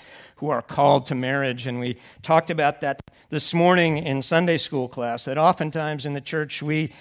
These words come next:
act like you cannot be fulfilled unless you are married. And if you're single, then, "Oh, when are you gonna get married to be fulfilled?" And that's basically just imbibing the Kool-Aid of the culture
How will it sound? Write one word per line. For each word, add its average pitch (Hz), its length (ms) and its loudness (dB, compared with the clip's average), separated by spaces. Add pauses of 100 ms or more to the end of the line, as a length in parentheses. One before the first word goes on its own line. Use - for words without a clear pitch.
(320)
act 165 340 4
like 160 320 2
you 170 80 -6
cannot 175 480 0
be 180 100 -4
fulfilled 170 560 4
unless 156 380 4
you 160 100 2
are 147 120 4
married. 160 420 6
And 147 120 2
if 156 140 0
you're 165 140 4
single, 170 480 8
then, 156 260 8 (220)
"Oh, 160 240 8 (500)
when 185 240 6
are 220 40 4
you 214 100 4
gonna 185 180 4
get 180 180 4
married 170 420 6
to 170 140 -4
be 180 400 0 (240)
fulfilled?" 180 600 6
And 151 120 0
that's 185 200 0
basically 185 580 -4
just 165 220 -8
imbibing 175 840 4 (800)
the 147 80 -10
Kool-Aid 180 420 4
of 151 80 2
the 143 80 -4
culture 120 500 -8